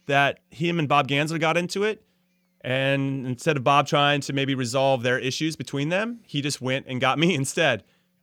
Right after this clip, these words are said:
And, and I think that always burned, uh, Peter the wrong way. Um, so fast forward to when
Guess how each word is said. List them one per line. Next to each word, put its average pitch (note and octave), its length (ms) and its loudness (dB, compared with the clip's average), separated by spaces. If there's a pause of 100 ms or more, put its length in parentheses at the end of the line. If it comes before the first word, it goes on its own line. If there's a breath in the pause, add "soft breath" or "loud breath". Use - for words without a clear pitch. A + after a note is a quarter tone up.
And, C3+ 320 -4
and C3 200 -2
I B2+ 60 2
think C#3 180 0
that C3 220 4
always B2 320 2
burned, A#2+ 500 0
uh, G#2+ 480 0
Peter A#2 260 -4
the A2 100 -4
wrong G#2+ 260 -2
way. G2 180 -6 (640)
Um, C#3 600 2 (420)
so D#3 240 2
fast E3+ 360 2
forward F3 320 4
to D#3 640 2
when C#3+ 560 0